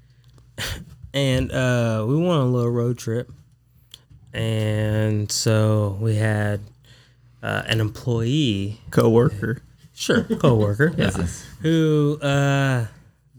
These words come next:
Speaker 1: didn't have
Speaker 2: He was thirsty.
Speaker 1: He was thirsty.
Speaker 3: Oh, he.
Speaker 1: Yeah. Didn't, yeah. Didn't have <laughs> one of the person's numbers and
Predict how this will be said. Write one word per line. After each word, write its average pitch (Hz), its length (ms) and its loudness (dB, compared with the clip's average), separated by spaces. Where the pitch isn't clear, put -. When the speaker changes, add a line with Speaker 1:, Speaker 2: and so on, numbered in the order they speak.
Speaker 1:
didn't 165 460 0
have 139 580 -2
Speaker 2:
He 175 80 2
was 151 180 0
thirsty. 113 580 -2
Speaker 1:
He 147 60 -8
was 123 140 -4
thirsty. 117 200 -2
Speaker 3:
Oh, 120 180 0
he. 127 200 2
Speaker 1:
Yeah. 67 60 -14
Didn't, 165 480 2
yeah. 147 220 -4
Didn't 202 260 2
have 180 640 2
<laughs> - 340 -6
one 170 160 2
of 180 80 0
the 151 60 4
person's 143 500 0
numbers 123 460 0
and 117 360 0